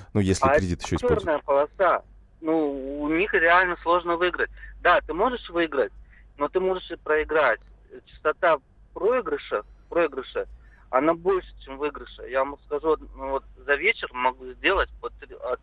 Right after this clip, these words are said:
Speaker 2: ну, пятьдесят ставок. Даже под сотню может, ну, за ночь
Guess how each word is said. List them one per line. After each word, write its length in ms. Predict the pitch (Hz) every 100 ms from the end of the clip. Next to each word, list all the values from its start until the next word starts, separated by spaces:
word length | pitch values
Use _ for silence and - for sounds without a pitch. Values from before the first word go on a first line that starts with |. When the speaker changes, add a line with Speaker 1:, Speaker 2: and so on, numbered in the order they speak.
| _
Speaker 2:
ну, 160 | 180 143 -
пятьдесят 400 | 139 156 185 151 -
ставок. 340 | 165 127 104 - - - - -
Даже 320 | 131 139 143 - -
под 160 | 151 - -
сотню 320 | 190 175 135
может, 300 | 123 120 110 - -
ну, 160 | 131
за 180 | 117 143
ночь 180 | 127